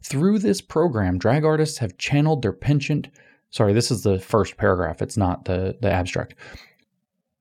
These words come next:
Through this program, drag artists have channeled their penchant for playfully, quote,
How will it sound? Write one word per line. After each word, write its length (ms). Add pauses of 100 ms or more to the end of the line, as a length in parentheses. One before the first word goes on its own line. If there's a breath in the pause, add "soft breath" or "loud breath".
(160)
Through 520
this 360 (100)
program, 480
drag 380
artists 420
have 240
channeled 640
their 160
penchant 560
for 300
playfully, 720
quote, 360